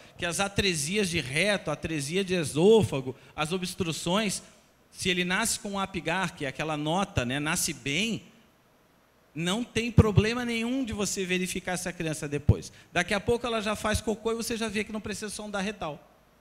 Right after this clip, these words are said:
Então, essa primeira hora, ela deve ser respeitada e o Ministério da Saúde já assegura isso em dois mil e quatorze.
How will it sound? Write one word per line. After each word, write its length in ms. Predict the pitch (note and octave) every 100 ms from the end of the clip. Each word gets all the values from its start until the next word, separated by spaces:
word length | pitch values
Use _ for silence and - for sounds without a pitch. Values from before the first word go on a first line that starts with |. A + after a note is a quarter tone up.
| _ _ _ _ _ _ _ _ _ _ _ _ _ -
Então, 320 | C#3+ F3+ G3+
essa 320 | F#3 F3+ F#3
primeira 460 | F#3+ F#3 G3 G3+ F3+
hora, 420 | E3 G3+ F#3 B2 - -
ela 180 | D3+ E3+
deve 280 | F3+ F3+ F3+
ser 160 | -
respeitada 600 | F3 E3+ F3+ E3 F3 F#3+ G3+
e 20 |
o 60 |
Ministério 460 | G3+ G3+ E3+ G3 F#3+
da 140 | F#3+
Saúde 540 | F#3+ F#3+ E3 F#3 F#3 G3+ - - -
já 640 | C#3+ D3+ E3 F3+ G#3+ - - - - _ _
assegura 720 | D#3+ - G3+ E3 D#3+ A3 G#3
isso 480 | E3+ A3 A3+ C#3 G#2 - - - -
em 300 | D#3 F#3 G#3 F3+
dois 300 | F3+ F#3 F3
mil 140 | E3+
e 40 | G3
quatorze. 640 | A3 G#3+ D3+ C#3+ A#2+ G2